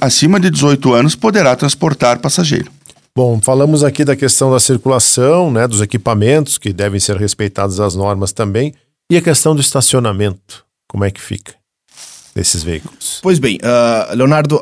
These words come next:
Speaker 3: a partir dessa, dessa, dessa legislação aplicada, ela deve estar sendo sancionada ainda pelo prefeito, acho que ainda não foi. Ah, o próprio município vai emitir alguns regulamentos, vai fazer regulamentações relacionadas ao que foi disposto na legislação,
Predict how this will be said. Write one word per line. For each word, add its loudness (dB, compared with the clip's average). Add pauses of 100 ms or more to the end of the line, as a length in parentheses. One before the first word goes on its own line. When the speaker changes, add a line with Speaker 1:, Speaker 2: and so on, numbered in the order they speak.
(120)
Speaker 3:
a 0
partir 0
dessa, 2
dessa, -2
dessa -4
legislação -2
aplicada, -2
ela 0 (340)
deve -2
estar -4
sendo -6
sancionada -4
ainda -2
pelo -8
prefeito, -8
acho -12
que -10
ainda -6
não -6
foi. -2 (540)
Ah, 2
o -2
próprio 0
município 2
vai 4
emitir 2
alguns 4
regulamentos, 2
vai 0
fazer 0
regulamentações 2
relacionadas 0
ao 2
que -10
foi 0
disposto -4
na 0
legislação, 2